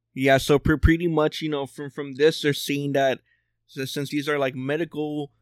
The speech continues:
and I don't know if they can be treated or not, but since these are, like, you know, medicines or something that are medical, that they believe that, you know, vampires weren't actually vampires.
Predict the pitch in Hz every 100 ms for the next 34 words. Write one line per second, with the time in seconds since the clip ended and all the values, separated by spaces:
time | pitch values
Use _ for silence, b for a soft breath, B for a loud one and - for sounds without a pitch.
0 | _ - 139 190 220 196 170 160 - -
1 | 185 165 147 147 135 135 - 139 143 147
2 | 143 135 127 131 127 123 131 147 - 139
3 | 127 123 135 135 139 127 123 131 151 139
4 | 131 123 131 123 127 123 143 131 127 117
5 | - _ _ _ - 127 120 135 131 139
6 | 135 127 127 123 117 120 165 175 123 120
7 | 120 120